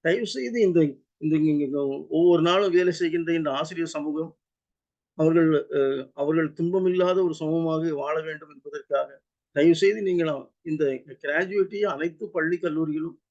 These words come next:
அவர்கள் கொடுக்க வேண்டும் என்று நீங்கள் உத்தரவாதம், அ, தர வேண்டும் என்று இந்த நேரத்திலே நான்,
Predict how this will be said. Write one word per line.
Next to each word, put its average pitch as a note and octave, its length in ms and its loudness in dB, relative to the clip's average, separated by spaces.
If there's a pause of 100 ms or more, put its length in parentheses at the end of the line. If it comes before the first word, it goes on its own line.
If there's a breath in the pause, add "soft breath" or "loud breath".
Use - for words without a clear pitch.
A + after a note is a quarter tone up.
(300)
அவர்கள் D3+ 340 -2
கொடுக்க E3+ 300 0
வேண்டும் D#3+ 500 0
என்று D#3+ 240 -2
நீங்கள் C#3 600 -4
உத்தரவாதம், D3 800 -4
அ, B2 140 -8
தர C3 220 -4
வேண்டும் B2+ 520 -8
என்று C#3 320 -8 (440)
இந்த C#3+ 160 -4
நேரத்திலே D3 340 -4
நான், A#2 340 -10